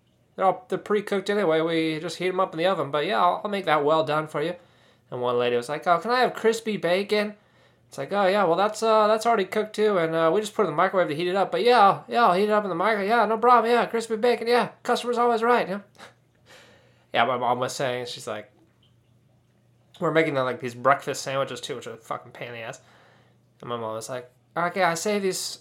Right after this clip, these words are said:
four eggs in case someone wants egg whites." And I'm like, "Mom, don't, don't tell them we have egg whites. Okay, just say, 'No, sorry.'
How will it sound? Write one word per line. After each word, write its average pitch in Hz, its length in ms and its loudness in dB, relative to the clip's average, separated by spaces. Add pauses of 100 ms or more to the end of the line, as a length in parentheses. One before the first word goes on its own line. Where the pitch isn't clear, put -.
four 185 320 2
eggs 160 480 -2
in 156 140 -8
case 180 240 -4
someone 180 240 -2
wants 165 260 -2
egg 170 220 -2
whites." 131 540 0 (600)
And 135 80 -10
I'm 123 60 -8
like, 127 160 -6
"Mom, 127 240 0 (1000)
don't, 135 320 2 (560)
don't 135 380 0
tell 131 240 4
them 117 160 -4
we 117 80 -4
have 117 160 -4
egg 117 160 -2
whites. 107 480 -8 (240)
Okay, 127 140 -4
just 123 180 -8
say, 131 320 -8
'No, 127 380 0
sorry.' 117 640 0